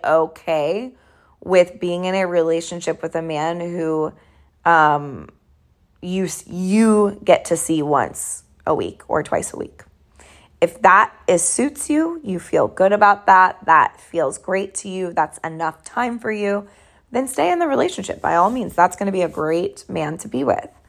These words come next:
Um, but if, if you desire more, um, then you need to not take, you need to not zero in on the guy who's seeing you once a week, okay? You need to expand your horizons.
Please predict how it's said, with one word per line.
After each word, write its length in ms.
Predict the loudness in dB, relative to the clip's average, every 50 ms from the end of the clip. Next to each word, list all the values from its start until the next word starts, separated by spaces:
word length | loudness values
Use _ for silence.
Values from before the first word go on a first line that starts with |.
| _ _ _ _ _ _ -20 -20 _ _
Um, 380 | 4 6 6 6 4 2 -2 0
but 180 | 2 4 4
if, 140 | 4 4 2 -2 -4 -4
if 140 | -4 -4 -4
you 100 | -4 -4
desire 420 | -2 0 4 6 6 6 6 4 2
more, 640 | 2 2 4 4 4 4 4 2 0 -2 -6 -12 -18 _ _ _ _ _ _ _ _ _ _ _ _ 0
um, 580 | 2 4 6 6 4 4 0 -2 -6 -10 -14 -16 -16
then 800 | -14 -2 2 4 4 4 4 2 0 -2 -6 -8 -10 -12 -14 -16 _ _ _ _ _ _ _ _ _ _ _ _ _ _ _ _ _ _ _ -10
you 240 | -8 -6 -6 -4 -4
need 200 | -4 -2 0 0
to 220 | -2 -2 -4 -8 -14 -12
not 380 | -8 -2 0 2 2 0 0 -4
take, 240 | -4 -6 -6 -6 -6
you 180 | -6 -4 -4
need 160 | -2 -2 -2 -2
to 80 | 0
not 200 | 0 0 -2 0
zero 320 | 0 2 2 4 4 2 2
in 100 | 0 -2
on 120 | -2 -2
the 80 | -2 -2
guy 240 | -2 0 0 -2
who's 240 | -2 -4 -4 -6 -8
seeing 400 | -10 -14 -14 -10 -8 -6 -6 -6
you 80 | -6 -8
once 200 | -8 -10 -8 -8
a 40 | -8
week, 220 | -8 -8 -12 -20 -20 _ _ _ _ _ _ _ _
okay? 360 | 0 2 2 2 0 -2 -8 -18 _ _ _ _ -20 -20 -20 -20 _ _ _ _
You 100 | -6 -4
need 120 | -2 -2 -2
to 100 | -2 -4
expand 600 | -4 -6 -6 -6 -4 -2 2 2 4 2 2 2
your 120 | 0 0
horizons. 640 | 2 4 4 4 4 4 0 -4 -6 -6 -8 -10 -12